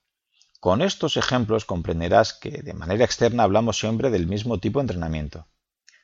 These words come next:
Diez kilómetros a doce kilómetros por hora con cien metros de desnivel. Pero se han obtenido respuestas bien distintas.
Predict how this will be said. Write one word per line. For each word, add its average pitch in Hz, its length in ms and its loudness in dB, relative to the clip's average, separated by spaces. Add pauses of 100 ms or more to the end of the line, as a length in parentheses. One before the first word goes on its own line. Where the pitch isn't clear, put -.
(120)
Diez 90 200 0
kilómetros 131 720 2 (540)
a 82 240 4
doce 90 340 0
kilómetros 82 420 -4
por 117 200 2
hora 117 400 4 (180)
con 90 160 -2
cien 98 220 -2
metros 101 280 -2
de 98 100 0
desnivel. 76 460 -6 (520)
Pero 147 260 4
se - 200 2
han 139 120 4
obtenido 113 640 2
respuestas 95 560 -2
bien 92 160 0
distintas. - 720 -10